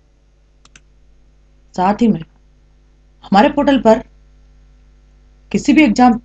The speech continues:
preparation के लिए extra packages दिए गए हैं, उनकी help आप exam preparation में ले सकते हैं। उसमें आपको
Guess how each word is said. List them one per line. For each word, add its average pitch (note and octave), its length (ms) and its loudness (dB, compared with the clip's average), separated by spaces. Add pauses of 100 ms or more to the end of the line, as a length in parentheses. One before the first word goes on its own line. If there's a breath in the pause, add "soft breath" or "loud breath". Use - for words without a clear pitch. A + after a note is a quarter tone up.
preparation G#3+ 380 0
के G#3 100 -2
लिए F3+ 280 -4 (1700)
extra G3 300 -4
packages G3 360 0
दिए G#3 180 0
गए G#3+ 140 2
हैं, A#3 200 -2 (220)
उनकी F3+ 200 -6
help F#3+ 120 -4
आप F#3+ 120 -4
exam F3 240 -6
preparation F3+ 340 -10
में D#3 80 -8
ले D#3+ 100 -8
सकते F#3 260 -8
हैं। G#3 120 -2 (840)
उसमें G#3+ 240 -2
आपको F3 420 -6